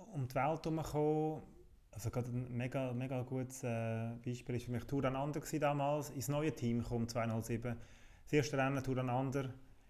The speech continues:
völlig locker drüber gegangen. Wir haben dort noch sogar noch ein bisschen mit dem Sportler drei Tage ein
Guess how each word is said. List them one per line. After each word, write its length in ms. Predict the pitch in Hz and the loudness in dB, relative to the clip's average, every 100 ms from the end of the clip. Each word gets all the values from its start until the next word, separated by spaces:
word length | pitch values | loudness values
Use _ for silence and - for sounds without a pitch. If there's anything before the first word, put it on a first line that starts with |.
| - - | -20 -4
völlig 360 | - 127 131 | 4 4 6
locker 420 | 117 123 123 120 | 4 4 4 0
drüber 320 | 110 110 110 127 | 2 0 0 -2
gegangen. 680 | 127 135 131 131 135 131 - | 0 2 2 2 -2 -6 -6
Wir 160 | 113 104 | -2 -2
haben 120 | 104 | -2
dort 160 | 107 | -2
noch 100 | 113 | -2
sogar 240 | 104 107 107 | -2 0 4
noch 100 | 104 | 6
ein 40 | |
bisschen 420 | 107 104 101 104 | 6 4 2 0
mit 140 | 101 - | -4 -6
dem 60 | |
Sportler 360 | 101 - 110 107 101 101 | -8 -4 -4 -4 -2 -2
drei 180 | 104 110 | 0 2
Tage 300 | 107 107 | 6 8
ein 40 | 110 | 6